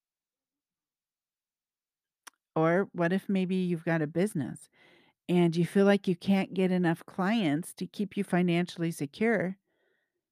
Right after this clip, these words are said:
On your instruction sheet, you might have, "I'm not very good at what I do, so only use my services if you also have low self-esteem.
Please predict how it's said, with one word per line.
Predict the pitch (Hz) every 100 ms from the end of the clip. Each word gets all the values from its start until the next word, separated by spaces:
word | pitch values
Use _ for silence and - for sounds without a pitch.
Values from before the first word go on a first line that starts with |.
| _ _ _ _ _
On | 180 190
your | 190 254
instruction | 302 - 185 180 185
sheet, | 165 - 185 208
you | 190 208
might | 220 196 202
have, | 208 190 175 175 - _ _ _
"I'm | - 285 339
not | 359 320
very | 269 254 214
good | 220 220
at | 156
what | 190
I | 185
do, | 175 196 170
so | 165 - 160 156 160 - - - - - _
only | 240 294 330 330 330
use | 294 277 247
my | 240 233
services | - 214 202 208 220 208
if | 196 -
you | 208 214
also | 180 208 202 165
have | 170 156
low | 156 147
self-esteem. | 139 131 139 - 117 76